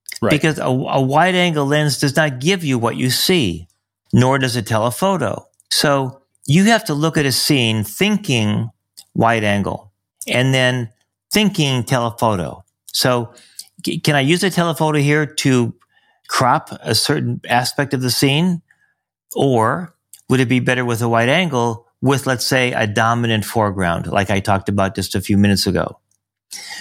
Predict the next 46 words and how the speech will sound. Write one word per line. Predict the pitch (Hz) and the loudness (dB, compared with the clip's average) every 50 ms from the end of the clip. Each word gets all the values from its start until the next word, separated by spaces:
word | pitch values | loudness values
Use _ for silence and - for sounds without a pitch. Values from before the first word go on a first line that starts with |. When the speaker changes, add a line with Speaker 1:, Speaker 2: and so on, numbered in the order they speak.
| - _ - | -14 _ -4
Speaker 2:
So | - - 135 131 127 123 120 - _ _ _ - - - - - | -2 0 0 0 0 -2 -6 -10 _ _ _ -20 -20 -20 -20 -12
I | - 113 117 123 | -6 -4 -2 -2
tell | 117 - - 170 196 190 | -2 0 0 0 0 0
people | 196 - 156 147 151 143 | 0 -2 -2 -2 0 0
you've | 127 123 117 | 0 0 0
gotta | 117 131 123 113 104 | 0 0 0 0 -2
think | - - - - 156 185 202 190 - | -4 -6 -4 0 0 2 2 2 0
as | 170 156 139 139 | 0 0 0 -2
the | 151 | -2
lens | 135 139 135 131 131 131 117 | 0 0 0 0 0 0 -2
sees. | - - - 131 110 98 95 98 - - - - - _ _ _ _ _ _ - - - - - _ | -2 0 2 2 2 2 0 -2 -2 -4 -6 -8 -10 _ _ _ _ _ _ -20 -20 -20 -20 -10 _
Otherwise, | - 131 143 160 165 151 139 135 139 139 135 135 | -2 0 2 2 2 2 2 2 2 2 0 -2
it | 131 120 | -4 -2
doesn't | - 120 117 110 113 - 131 | -2 -2 -2 -2 -4 -4 -2
work. | 123 110 92 76 - - - - _ _ _ _ _ _ _ - | -2 -2 -2 -2 -4 -12 -20 -20 _ _ _ _ _ _ _ -4
So | - - - 170 160 185 | -4 0 0 2 2 2
many | 185 185 185 170 | 2 2 0 0
times | - - - 156 156 156 143 135 | -2 -2 0 0 2 2 0 -2
people | - - 147 139 - 135 131 131 - - 147 | -2 -4 -4 -2 -2 -2 -2 -2 -4 -8 -10
s-, | - - - - | -8 -6 -6 -4
will | 151 135 - - - 156 151 135 123 120 113 - - _ _ _ _ _ _ _ _ _ - | -4 -4 -4 -4 -6 -4 0 2 2 2 0 -2 -6 _ _ _ _ _ _ _ _ _ -6
say | - - - 139 131 123 | -2 0 0 2 0 0
to | - 127 113 | 0 -2 0
me, | 120 156 | 0 2
and | 175 143 | 2 2
I'm | 120 107 104 | 0 0 -2
sure | - - 131 | -2 0 0
you've | 120 117 110 101 | 2 2 0 0
heard | 110 117 113 107 | 0 0 0 0
this | 110 107 | 0 -2
too, | - - 180 165 143 131 117 - - - - - - - - - - - - - - | 0 0 2 2 2 0 -2 -6 -12 -20 -20 -20 -20 -20 -20 -20 -20 -20 -18 -6 -2
"You | 139 131 | -2 -2
should | - - 196 190 | 0 0 0 0
have | 165 143 123 | 2 0 2
been | 131 151 151 143 | 2 2 2 2
there | 131 123 113 | 2 0 0
because | 104 113 117 113 120 107 110 | 0 0 -2 0 -2 -2 0
my | 117 117 | 0 0
camera | 110 - - 143 143 139 131 123 | 0 0 0 0 0 0 0 -2
just, | 117 117 127 120 - - _ - | 0 0 -2 -2 -2 -4 _ -4
just | - 147 - - | -2 -2 0 0
didn't | - 147 131 123 120 107 | 0 0 0 0 -2 0
capture | - 127 123 113 113 - - 117 110 104 | 2 2 2 2 0 -2 -4 -4 -2 -2
what | 104 107 107 101 | 0 0 2 2
I | 98 98 | 2 2
saw." | 92 - - - 104 92 82 80 - | 0 0 0 2 2 2 2 0 -2